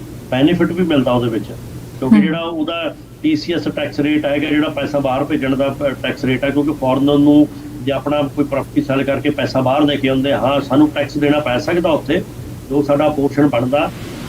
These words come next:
Speaker 1: ਉਹਦੀ ਐਗਜ਼ੰਪਸ਼ਨ ਇੱਥੇ ਲੈ ਸਕਦੇ ਹੋ ਤੁਸੀਂ। ਬਾਕੀ ਬੈਲੈਂਸ ਜਿਹੜੀ ਹੈਗੀ ਆ, ਜੇ ਤੁਹਾਡਾ ਟੈਕਸ ਦਾ ਡਿਫਰੈਂਸ ਸਪੋਜ਼ ਕਰੋ, ਸਾਨੂੰ ਇੰਡੀਆ ਦੇ ਵਿੱਚ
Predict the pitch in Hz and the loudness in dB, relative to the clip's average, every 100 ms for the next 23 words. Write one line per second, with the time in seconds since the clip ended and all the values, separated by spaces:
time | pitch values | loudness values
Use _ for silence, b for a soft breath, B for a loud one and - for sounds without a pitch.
0 | - 170 208 131 147 151 175 185 151 - | -6 0 2 4 4 4 4 -2 -2 -4
1 | 180 147 127 127 160 165 165 - - - | -2 0 -2 -2 -2 -2 -4 -6 -12 -14
2 | - - - - - - - - - 127 | -16 -16 -16 -16 -16 -16 -16 -14 -6 -4
3 | 123 151 139 139 143 143 147 156 135 139 | 2 2 2 0 0 2 4 4 2 0
4 | 147 156 147 139 - 135 143 - 139 - | 0 0 2 0 0 0 0 -2 -6 -4
5 | 151 139 123 143 135 147 - 139 131 143 | -2 0 0 0 2 0 0 -2 0 0
6 | 147 135 139 147 139 139 143 139 139 143 | 0 2 4 4 4 2 0 0 0 -2